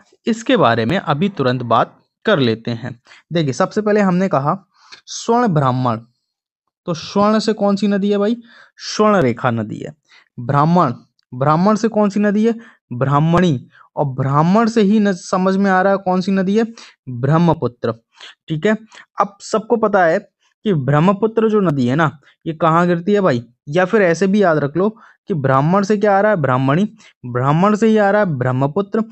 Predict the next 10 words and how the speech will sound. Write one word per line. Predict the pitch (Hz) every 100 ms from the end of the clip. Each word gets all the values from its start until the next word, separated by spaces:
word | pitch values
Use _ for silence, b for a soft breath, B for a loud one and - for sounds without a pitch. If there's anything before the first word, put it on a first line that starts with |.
| B B -
और | 208
बा | 165 127 135 151 165 208
से | 233
ही | 220 208 240
मिल | 233 165 170 170
जाएगा | 143 135 151
आपको | 135 - 202 233 B B 127
बंगाल | 123 139 131 139 139
की | 127 208 277 _ _ _ _
खाड़ी। | - 127 117